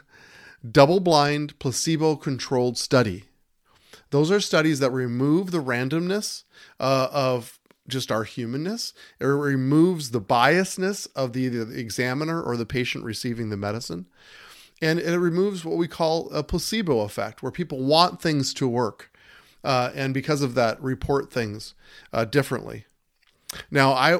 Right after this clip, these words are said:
want to be very clear that I never said that hydroxychloroquine couldn't be trusted.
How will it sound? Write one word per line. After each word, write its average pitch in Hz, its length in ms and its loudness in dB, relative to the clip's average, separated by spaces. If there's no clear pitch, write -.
want 151 340 0
to 143 140 0
be 135 120 0
very 135 260 4
clear 165 360 2
that 120 160 0
I 120 80 0
never 151 460 4
said 113 480 2
that 131 120 4
hydroxychloroquine 123 1160 0
couldn't 123 320 -2
be 120 100 -6
trusted. 113 560 -2